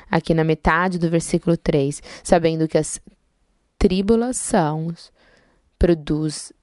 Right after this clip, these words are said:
a paciência. Bem, deixa eu mudar um pouco o assunto aqui. Isso é sobre fé. No primeiro versículo, sendo,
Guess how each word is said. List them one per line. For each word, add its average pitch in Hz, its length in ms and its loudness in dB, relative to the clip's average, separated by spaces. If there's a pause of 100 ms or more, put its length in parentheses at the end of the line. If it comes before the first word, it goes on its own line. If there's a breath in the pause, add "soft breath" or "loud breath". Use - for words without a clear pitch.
(280)
a 147 80 0
paciência. 151 1000 -4 (1800 loud breath)
Bem, 170 160 0
deixa 175 280 0
eu 202 40 -2
mudar 185 440 0
um 156 120 -4
pouco 151 640 -4 (720)
o 160 100 2
assunto 156 540 -4
aqui. 147 400 -6 (1400 soft breath)
Isso 220 180 2
é 247 40 0
sobre 262 320 -2
fé. 285 280 -4 (1300)
No 160 80 -2
primeiro 160 340 0
versículo, 156 920 -2 (2000 soft breath)
sendo, 151 480 0